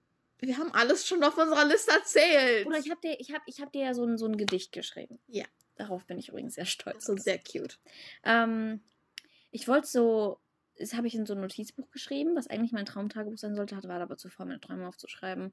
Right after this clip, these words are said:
Speaker 1: Mhm.
Speaker 2: Und wollte so ein bisschen Wachs, so, weil mir war langweilig, ich hatte eine Kerze angezündet, also wollte ich so Wachs da drauf machen. Und es sah so scheiße aus, dass ich die Seite ausgerissen habe und nochmal aufgeschrieben habe.
Speaker 1: Bruder.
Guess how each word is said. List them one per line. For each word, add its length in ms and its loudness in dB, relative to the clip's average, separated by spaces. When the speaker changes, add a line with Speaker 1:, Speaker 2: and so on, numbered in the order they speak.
Speaker 1:
Mhm. 440 -4
Speaker 2:
Und 140 0
wollte 200 4
so 140 0
ein 60 -4
bisschen 280 -6
Wachs, 280 -6
so, 140 2
weil 120 2
mir 120 0
war 100 -2
langweilig, 320 0
ich 40 -4
hatte 100 -4
eine 60 -4
Kerze 320 -6
angezündet, 480 -4
also 80 -8
wollte 140 -2
ich 60 -6
so 140 -10
Wachs 220 -10
da 100 2
drauf 320 -2
machen. 500 -6
Und 80 -4
es 80 -2
sah 140 -2
so 100 -8
scheiße 480 -2
aus, 160 0
dass 100 4
ich 60 2
die 140 -16
Seite 300 6
ausgerissen 760 2
habe 160 0
und 60 -2
nochmal 360 4
aufgeschrieben 720 -2
habe. 380 -6
Speaker 1:
Bruder. 840 -4